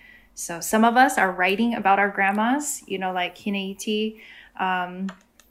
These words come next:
one of our colleagues, she's talking about her grandma that, that's driving her research, that's driving her dissertation. So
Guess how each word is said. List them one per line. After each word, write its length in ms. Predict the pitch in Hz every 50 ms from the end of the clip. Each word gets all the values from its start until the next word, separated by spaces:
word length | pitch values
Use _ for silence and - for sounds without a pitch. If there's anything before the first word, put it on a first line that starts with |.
| - - _ _ _ _ -
one 120 | - 220
of 80 | 220 220
our 100 | 226 220
colleagues, 520 | - 226 208 208 208 214 233 240 254 240 - -
she's 260 | - - 226 220 214
talking 320 | 220 214 190 190 - 208
about 200 | 208 202 190 196 -
her 160 | - 226 220
grandma 420 | 214 214 208 208 202 208 208 208 208
that, 300 | 214 113 - - - _ - - -
that's 240 | - 202 190 - -
driving 360 | - 196 190 185 190 196 190
her 180 | 180 180 190 180
research, 440 | 185 185 185 - - 185 180 -
that's 120 | - 175 -
driving 300 | - 185 185 190 185 180
her 100 | 185 185
dissertation. 760 | - 180 175 - 180 180 - - - - - - 185 185 185
So 440 | - - 175 165 165 165 170 170